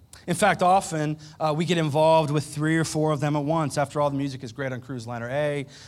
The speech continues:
Our children really enjoy the youth program on cruise liner B. And we do the fellowship and most, most of our Bible study with friends on cruise liner C. Occasionally, we pick up that podcast from the angry young pastor down the road who tells the funny stories.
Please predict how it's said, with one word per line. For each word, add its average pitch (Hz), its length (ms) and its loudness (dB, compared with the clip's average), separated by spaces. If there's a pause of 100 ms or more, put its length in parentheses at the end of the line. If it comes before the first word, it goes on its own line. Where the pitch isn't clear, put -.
(140)
Our 135 80 -4
children 135 380 -2
really 135 220 0
enjoy 127 260 -2
the 127 80 -4
youth 131 200 -4
program 139 420 -2
on 123 100 -4
cruise 131 240 -6
liner 127 200 -2
B. 151 440 -2 (260)
And 135 120 -8
we 139 80 -6
do 135 80 -6
the 123 100 -8
fellowship 156 540 -2
and 135 80 -2
most, 139 240 0
most 143 240 -2
of 131 80 -2
our 123 60 -2
Bible 147 280 0
study 139 220 -2
with 131 160 -4
friends 143 320 -2
on 120 100 -6
cruise 127 240 -8
liner 127 220 -4
C. 165 440 -4 (280)
Occasionally, 165 480 -2
we 147 100 -2
pick 156 220 -6
up 147 120 -2
that 143 160 -2
podcast 156 540 -2
from 143 100 -8
the 135 120 -8
angry 139 500 -8 (280)
young 139 220 -2
pastor 135 460 -4
down 131 300 -4
the 120 60 -4
road 127 240 -2
who 113 60 -8
tells 120 220 -8
the 110 60 -12
funny 113 240 -10
stories. 104 480 -14